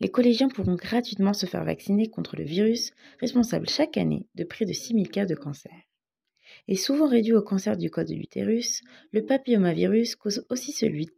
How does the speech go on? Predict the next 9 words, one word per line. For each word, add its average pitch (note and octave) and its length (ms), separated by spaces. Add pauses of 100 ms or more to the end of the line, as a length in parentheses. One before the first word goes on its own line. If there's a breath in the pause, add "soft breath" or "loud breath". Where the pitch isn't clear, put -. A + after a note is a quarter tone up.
(100)
de D#3 80
la D#3 120
bouche, A#3+ 440
de G3 80
l'anus F3+ 580
ou F#3 100
encore F3+ 400
du A3 140
pénis. - 540